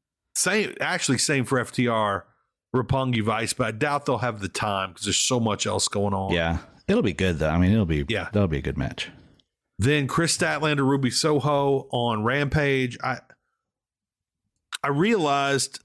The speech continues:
Speaker 1: like, Ruby has been hot lately. Ruby, they probably are planning for Ruby to win this.
Speaker 2: Mm-hmm.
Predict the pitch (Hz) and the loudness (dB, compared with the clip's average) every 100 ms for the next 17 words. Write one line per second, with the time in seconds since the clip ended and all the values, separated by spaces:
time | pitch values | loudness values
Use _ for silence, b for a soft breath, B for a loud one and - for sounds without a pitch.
0 | - 123 117 120 139 196 185 202 185 170 | -2 -2 0 2 4 4 2 2 4 2
1 | 139 139 127 120 131 123 127 120 110 120 | 2 0 0 0 0 -2 -2 -2 0 0
2 | 117 113 110 _ _ _ _ - - 120 | 0 0 -6 _ _ _ _ -10 0 2
3 | 147 180 165 139 135 127 170 180 190 135 | 4 4 2 2 0 0 0 2 2 0
4 | 110 - 131 127 120 104 110 110 117 107 | -2 -2 0 2 0 -2 0 2 2 0
5 | 104 101 107 107 107 107 101 - - - | 0 0 0 0 0 0 0 -2 -4 -8
6 | _ 92 87 95 87 | _ 2 4 4 4